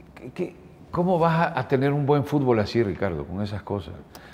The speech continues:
Pero vos crees la solidaridad, vos crees que en otra liga profesional ocurre con Sonsonate eso y el viernes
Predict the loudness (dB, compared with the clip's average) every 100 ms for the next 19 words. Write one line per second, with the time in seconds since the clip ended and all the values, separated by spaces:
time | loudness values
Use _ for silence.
0 | 8 12 12 12 12 10 6 8 6 6
1 | 8 10 10 10 10 10 8 2 -10 -18
2 | -20 -20 -20 -20 0 2 6 6 6 4
3 | 6 8 10 10 10 8 8 12 12 12
4 | 8 8 4 6 6 4 0 -8 -18 -4
5 | -2 4 10 10 10 8 6 4 6 6
6 | 8 8 8 6 6 8 10 10 8 2
7 | -4